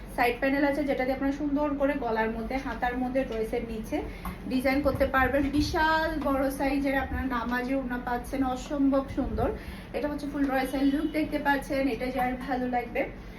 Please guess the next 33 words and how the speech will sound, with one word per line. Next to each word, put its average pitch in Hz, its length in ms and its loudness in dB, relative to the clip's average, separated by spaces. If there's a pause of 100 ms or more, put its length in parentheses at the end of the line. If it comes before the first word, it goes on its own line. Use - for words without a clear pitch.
(260)
দ্রুত 294 280 -2
অর্ডারটা 262 400 4
ডান 220 160 0 (100)
করে 214 180 -2
ফেলতে 214 240 -4
হবে। 185 240 -6
ভিডিও 247 280 -4
থেকে 285 300 -4
স্ক্রিনশটটা 294 560 -2
নেবেন, 277 380 0 (440)
আমাদের 254 380 0
এই 254 140 2
নাম্বারে, 254 580 0 (380)
আহ, 214 340 -2
বিজনেস 302 460 0
নাম্বারে 302 500 4 (340)
ফার্স্ট, 320 320 0
ফার্স্ট 349 260 2
অর্ডারটা 269 340 2
ডান 247 180 0
করে 220 220 2
দিবেন। 190 280 -6
ওকে, 240 160 -6
এই 294 80 0 (4000)
যে, - 600 -8
এটা 285 100 4
হচ্ছে 285 240 4
সালোয়ারের 226 480 4
কাপড়। 233 220 2
এটা 226 120 2
কালারটা 220 500 4
অনেক 196 240 0
সুন্দর, - 320 -4